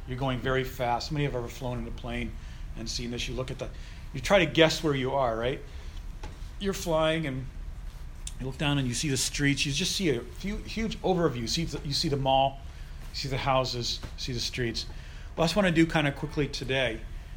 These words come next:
is I wanna just fly over these chapters and look down and look at a couple things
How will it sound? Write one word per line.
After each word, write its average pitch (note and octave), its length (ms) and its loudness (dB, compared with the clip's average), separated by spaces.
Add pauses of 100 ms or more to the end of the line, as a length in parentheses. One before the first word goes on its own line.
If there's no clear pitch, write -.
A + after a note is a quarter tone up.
(120)
is - 60 -8
I C#3+ 60 -2
wanna F3 180 2
just D3 180 -2
fly D#3 500 2
over C#3+ 280 6
these B2+ 240 -2
chapters C3 640 4
and B2+ 100 2
look E3 240 2
down D#3 260 6
and B2+ 220 2
look E3 140 2
at E3 80 4
a D3 60 4
couple D#3+ 320 0
things C#3+ 480 2